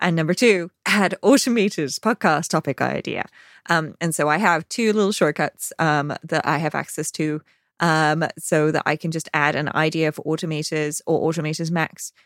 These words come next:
um, to those databases. Um, and I can optionally add more information. And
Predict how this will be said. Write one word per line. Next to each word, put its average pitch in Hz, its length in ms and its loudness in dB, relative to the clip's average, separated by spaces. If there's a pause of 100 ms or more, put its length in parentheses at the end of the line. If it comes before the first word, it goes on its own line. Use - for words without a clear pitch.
(240)
um, 165 280 4
to 185 220 -2
those 170 220 2
databases. 151 880 -2
Um, 147 260 2
and 151 160 2
I 147 300 -2
can 160 220 -2
optionally 156 640 0
add 143 200 -2
more 156 120 0
information. 165 640 -2
And 143 360 -6